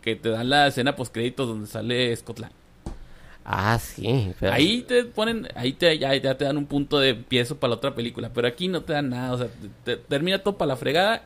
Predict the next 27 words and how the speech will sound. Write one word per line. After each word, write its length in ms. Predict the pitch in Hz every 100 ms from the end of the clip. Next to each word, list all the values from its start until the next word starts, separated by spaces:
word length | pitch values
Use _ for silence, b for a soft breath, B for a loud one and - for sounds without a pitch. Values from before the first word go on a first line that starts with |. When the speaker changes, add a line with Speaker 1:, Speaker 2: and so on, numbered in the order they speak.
| -
Speaker 1:
y 100 | 120 127
ya 100 | 143
no 100 | 160
sabes 180 | 165
ni 120 | 160 127
qué 160 | 120
va 100 | 127
a 80 | 135
pensar. 380 | - 143 117 110 -
Speaker 2:
Pero 100 | 123
es 80 | -
que 80 |
en 80 | 143
Infinity 340 | 147 117 127 127
War 300 | 117 113 -
pasa 380 | 127 139 107
algo 500 | 92 127 156 123 117 -
y 100 | 117
aquí 240 | 113 131
pasa 420 | - 127 123 147 135
todo 540 | - 208 240 269 -
a 100 | 123
medias. 420 | 127 151 170 139
Speaker 1:
A 40 | 123
medias. 520 | 120 123 131 139 - 135 -
Speaker 2:
Y 100 | 117
no, 520 | 113 117 113 117 120